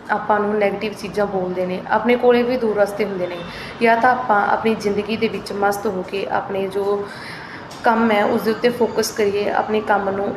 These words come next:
ਅੱਗੇ ਲੈ ਕੇ ਜਾਈਏ, ਆਪਣੀ ਮਿਹਨਤ ਦੇ ਨਾਲ ਸਫਲ ਹੋਈਏ, ਜਾਂ ਫਿਰ ਉਸ ਜੋ ਸੂਰ ਹੈ, ਸੂਰ ਦੇ ਵਾਂਗੂ ਲਿਬੜ ਕੇ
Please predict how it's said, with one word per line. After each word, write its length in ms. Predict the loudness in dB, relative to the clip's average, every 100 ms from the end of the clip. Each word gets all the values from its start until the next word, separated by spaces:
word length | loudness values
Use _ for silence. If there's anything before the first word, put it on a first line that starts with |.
| -4
ਅੱਗੇ 220 | 0 2
ਲੈ 120 | 2
ਕੇ 100 | 0
ਜਾਈਏ, 320 | 0 0 2 0
ਆਪਣੀ 240 | 0 -2
ਮਿਹਨਤ 400 | -2 -2 -2 -2 0
ਦੇ 140 | 2 2
ਨਾਲ 540 | 2 4 4 4 0
ਸਫਲ 360 | 2 0 0 -2
ਹੋਈਏ, 320 | -4 -4 -6 -8 -16 -10 2
ਜਾਂ 180 | 4 6
ਫਿਰ 220 | 4 2
ਉਸ 260 | 2 0 2 2 -2 -10 -18 -18 -18 -18 -12 -10
ਜੋ 280 | 2 2 2
ਸੂਰ 380 | 0 2 4
ਹੈ, 180 | 4 2
ਸੂਰ 280 | 2 -2 0
ਦੇ 140 | 2
ਵਾਂਗੂ 320 | 2 0 0 -2
ਲਿਬੜ 360 | -2 2 2
ਕੇ 300 | 4 -2 -2